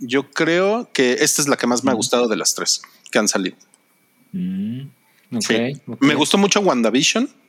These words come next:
Speaker 2: Ujú.
Speaker 1: y me gustó mucho la del Soldado Falcón.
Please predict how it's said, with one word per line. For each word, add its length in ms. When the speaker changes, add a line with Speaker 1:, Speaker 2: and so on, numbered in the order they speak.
Speaker 2:
Ujú. 200
Speaker 1:
y 100
me 140
gustó 260
mucho 400
la 160
del 160
Soldado 380
Falcón. 580